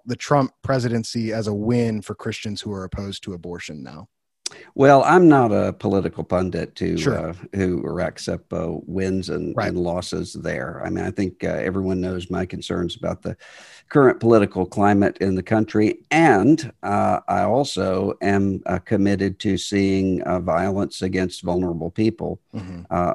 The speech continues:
Speaker 2: unborn and born, uh, come to an end. Um,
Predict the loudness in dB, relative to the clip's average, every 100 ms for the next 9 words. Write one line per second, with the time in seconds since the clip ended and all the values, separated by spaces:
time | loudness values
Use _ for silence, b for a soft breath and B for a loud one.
0 | 2 0 0 -2 -2 -2 -4 -4 -2 0
1 | 0 -2 -8 -6 -4 -4 -4 -2 0 0
2 | -4 0 2 2 0 -6 _ b b b
3 | 2 4 6 4